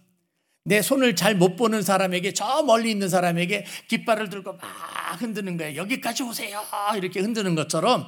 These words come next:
하나님은 원근 각지에 있는 이방인들을 불러 모으는 거예요. 그러면 여기서 잠깐만,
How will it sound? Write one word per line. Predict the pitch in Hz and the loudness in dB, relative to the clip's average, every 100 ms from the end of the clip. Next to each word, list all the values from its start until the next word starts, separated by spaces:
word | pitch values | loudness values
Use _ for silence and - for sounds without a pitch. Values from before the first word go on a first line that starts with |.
| - - - | -10 -12 -2
하나님은 | 233 226 208 233 208 - - | 2 2 2 0 -2 -4 -10
원근 | - 156 220 254 294 302 | 2 4 4 4 6 4
각지에 | 185 180 - 226 226 | 2 -4 -4 -2 0
있는 | 196 190 202 202 | 0 0 0 0
이방인들을 | 160 185 180 180 165 151 156 170 | 0 2 2 2 2 0 0 0
불러 | 165 139 151 | 2 2 2
모으는 | 135 123 113 110 | 2 -2 -4 -8
거예요. | 110 - _ _ - - | -12 -16 _ _ -20 -2
그러면 | 226 240 233 | 2 4 4
여기서 | 214 180 247 | 2 0 0
잠깐만, | - 254 294 311 262 196 170 156 | 0 0 4 4 4 2 2 0